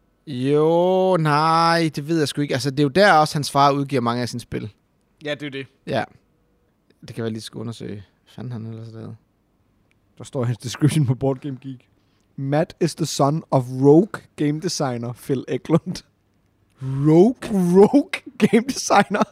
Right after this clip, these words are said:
Speaker 1: Hvad fanden betyder det?
Speaker 2: Det ved jeg ikke. Jeg synes virkelig, det er sjovt. <laughs> Matt is the son of Rogue game designer.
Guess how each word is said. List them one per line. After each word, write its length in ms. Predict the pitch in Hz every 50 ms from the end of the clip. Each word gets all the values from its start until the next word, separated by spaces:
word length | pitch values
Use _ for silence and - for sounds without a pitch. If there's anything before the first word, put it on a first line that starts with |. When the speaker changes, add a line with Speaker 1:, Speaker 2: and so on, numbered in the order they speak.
| - - _ _ _ _ _ _ _ _ 698 _ -
Speaker 1:
Hvad 1600 | - 151 196 202 226 220 233 240 180 - - - 277 277 240 226 247 - - - - - 226 - - 269 262 247 208 - 269 -
fanden 340 | - - 247 262 - - 392 403 -
betyder 340 | 381 415 415 440 453 453 392 427 466
det? 100 | 508 480
Speaker 2:
Det 260 | 240 - _ _ - 415 427
ved 100 | 508 539 453 440
jeg 60 | 440 480 466
ikke. 100 | - 453
Jeg 100 | 440 392
synes 180 | 392 415 403 415 427 415
virkelig, 240 | 427 370 370 - -
det 80 | 480 466 -
er 40 | -
sjovt. 340 | - - - - - - _ _ _ _ _ _ _ _ _ _ _ _ - -
<laughs> 720 | 208 - - - - - - - - - 370 _ - -
Matt 300 | 302 294 320 311 311 - - 302
is 60 | -
the 120 | - 311
son 260 | 277 - - 311 294 302
of 100 | 302 254
Rogue 460 | 269 269 277 285 285 302 320 320 - - - _ _ _
game 240 | - 285 277 269 262
designer. 500 | 269 285 - - 269 254 240 240 240 247